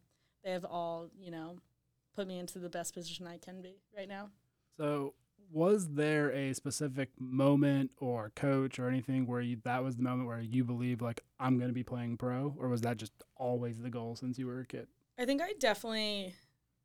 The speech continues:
Speaker 1: um, wanted to play. Obviously, I think that's a dream for everyone when they're little. I think when I, I mean, I guess since I'm not there yet, I can't say it's be-, a
Speaker 2: <laughs>
Speaker 1: reality, but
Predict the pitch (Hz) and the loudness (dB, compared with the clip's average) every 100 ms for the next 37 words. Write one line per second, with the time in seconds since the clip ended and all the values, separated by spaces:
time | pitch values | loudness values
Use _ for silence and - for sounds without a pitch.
0 | _ _ _ 202 185 175 170 190 175 175 | _ _ _ -2 0 0 -2 -2 -2 -4
1 | 190 190 185 170 180 170 190 180 185 180 | -6 -4 -2 -4 -4 -4 -4 -6 -6 -8
2 | 175 - 175 180 175 175 165 175 175 175 | -8 -8 -10 -10 -8 -8 -6 -6 -6 -6
3 | 175 180 180 180 185 208 226 208 180 190 | -6 -6 -6 -6 -2 -2 -2 -4 -6 -6
4 | 180 175 - _ _ _ _ _ _ _ | -8 -10 -14 _ _ _ _ _ _ _
5 | 208 190 185 175 165 _ _ - 190 185 | -2 0 0 -2 -6 _ _ -10 -6 -4
6 | 180 190 - 208 190 180 165 - 180 180 | -4 -2 -2 -2 -4 -6 -8 -10 -8 -6
7 | 185 185 180 180 170 - 180 - 156 143 | -6 -6 -8 -8 -8 -6 -4 -2 0 0
8 | 170 143 190 156 175 175 180 220 202 185 | 0 2 2 2 0 -2 -2 -2 2 2
9 | 170 | 0